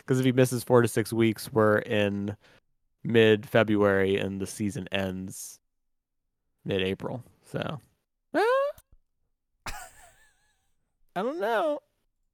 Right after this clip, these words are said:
I don't have one of those fancy things, those fancy calendar things, <laughs> but it could, it could work out. I, I still would put, like, I don't hate it. Like,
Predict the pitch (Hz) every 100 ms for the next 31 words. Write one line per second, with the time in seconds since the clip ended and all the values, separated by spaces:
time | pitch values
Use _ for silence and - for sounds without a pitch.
0 | _ _ _ - 165 185 180 175 180 175
1 | - 175 165 170 165 170 160 147 - 151
2 | - 165 151 - 156 190 143 98 - 104
3 | 139 143 147 147 156 - - 254 - -
4 | - _ - 156 - 170 160 156 175 180
5 | 175 147 170 147 135 127 135 175 - -
6 | 101 92 - 92 - _ _ _ _ 101
7 | 101 101 - 104 - - _ _ _ _
8 | _ _ _ _ _ _ _ - -